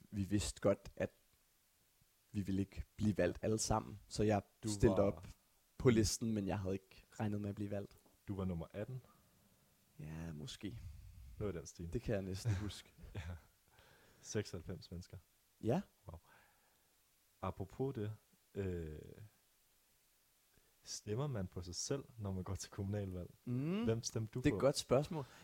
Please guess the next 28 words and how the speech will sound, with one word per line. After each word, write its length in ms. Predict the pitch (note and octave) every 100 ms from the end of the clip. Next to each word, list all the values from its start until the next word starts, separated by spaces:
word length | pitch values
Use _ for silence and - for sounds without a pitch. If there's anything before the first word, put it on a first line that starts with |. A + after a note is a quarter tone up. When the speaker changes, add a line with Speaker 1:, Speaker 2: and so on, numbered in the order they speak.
| -
Speaker 1:
Jeg 140 | B2+
havde 120 | A#2+
faktisk 500 | A2+ G2+ A2 C#3 B2 -
overvejet 400 | G#2+ A2+ G2+ G2+
rigtig 280 | G#2 - G#2+
meget 200 | G#2+ F2
at 60 |
stemme 380 | - - G2 G2+
på 120 | G2+
min 280 | A2 G#2 G2+
veninde, 500 | G#2 G2+ G2+ A2+ C#3+ - _ _ _ _
fordi 500 | - - - C#3 B2
at, 180 | - G#2+ -
øh, 200 | G#2 F#2+ - -
hun 300 | - A#2+ A2+
var 100 | A#2+ -
usikker 540 | A2 A2 - B2 A#2+
på, 380 | G#2 - G2+ F#2+ -
om 120 | - G2
hun 360 | F#2+ F#2+ F#2+ -
ville 220 | G2+ F#2
få 200 | - F2+
nok 340 | F#2+ F#2 - -
stemmer. 480 | - - - G#2+ B2+ D3 _ _ _ _ _ -
Speaker 2:
Mm. 200 | G2+ F#2 - _ _ -
Speaker 1:
Men 380 | G#2+ G2+ G#2 F#2 -
hun 220 | F#2+ A#2
fik 460 | - A#2+ - -